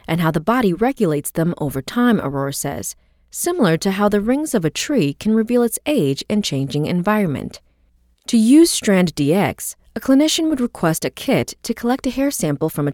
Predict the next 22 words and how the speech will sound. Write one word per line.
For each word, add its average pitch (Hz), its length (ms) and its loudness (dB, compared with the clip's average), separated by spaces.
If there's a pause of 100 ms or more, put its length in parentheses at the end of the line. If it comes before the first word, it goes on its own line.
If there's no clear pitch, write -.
(120)
child 147 360 0 (100)
and 214 140 0
return 226 320 0
it 147 120 0
to 151 120 -6
the - 80 -8
company. 208 520 -2 (720)
The 202 80 0
company 262 400 4
would 208 260 2
then 311 160 4
provide 160 380 2
the - 120 -2
analysis 185 580 -2
to - 100 -10
the 143 100 -4
clinician 160 720 -2
to 233 100 -4
use 254 260 0
in 254 80 -2
conjunction 202 640 0
with 185 160 -2